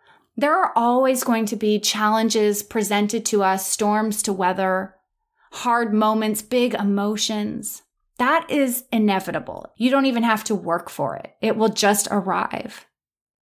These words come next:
The question is, how are you going to show up for these things? The question is,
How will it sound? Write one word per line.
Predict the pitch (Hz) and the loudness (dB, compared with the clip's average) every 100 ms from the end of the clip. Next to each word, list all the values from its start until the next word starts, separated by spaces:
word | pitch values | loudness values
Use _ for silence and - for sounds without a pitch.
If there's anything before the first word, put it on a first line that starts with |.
| _ _ _ _ _ _ | _ _ _ _ _ _
The | 247 | -2
question | - - 277 302 - 339 | -2 0 0 0 -2 0
is, | 269 240 | 2 0
how | - - 214 226 240 | -4 -2 2 2 0
are | 240 233 | -2 -4
you | 196 214 208 202 196 - | -2 0 2 0 -2 -2
going | 202 185 | -2 -2
to | - | -4
show | - 190 170 175 | -2 0 0 -2
up | - - - _ _ | -4 -8 -20 _ _
for | - 214 214 | 0 4 6
these | 202 180 - | 4 0 -2
things? | - 120 - - - - _ _ _ _ _ _ _ | -8 -8 -8 -12 -18 -18 _ _ _ _ _ _ _
The | 233 | -2
question | - 254 277 - 311 | 0 0 0 0 -2
is, | 247 226 214 202 202 | 0 0 2 2 -2